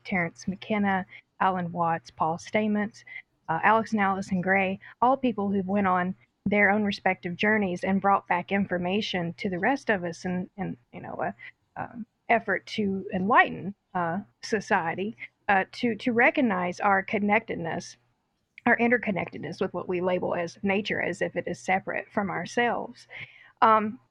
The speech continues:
I understand that you, Carlos, um, you studied or are interested in or maybe have some degrees in, I'm so sorry, um, anthropology. I know you're a biologist, right?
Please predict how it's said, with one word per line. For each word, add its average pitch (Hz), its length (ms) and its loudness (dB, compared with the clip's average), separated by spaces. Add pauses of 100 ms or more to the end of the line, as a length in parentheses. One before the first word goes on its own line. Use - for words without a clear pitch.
I 285 400 6
understand 240 800 2
that 208 240 2
you, 302 180 0
Carlos, 226 520 0 (100)
um, 196 320 2 (460)
you 240 280 2
studied 302 600 0
or 214 380 2
are 196 200 2
interested 262 460 0
in 269 220 4
or 202 120 2
maybe 214 260 0
have 202 280 0
some 208 240 0
degrees 247 360 0
in, 247 120 2
I'm 226 120 -2
so 240 120 -4
sorry, 226 360 0
um, 196 460 0 (200)
anthropology. 240 680 2
I 180 40 -2
know 196 100 0
you're 233 180 0
a 220 40 -2
biologist, 220 680 -2
right? 165 300 -4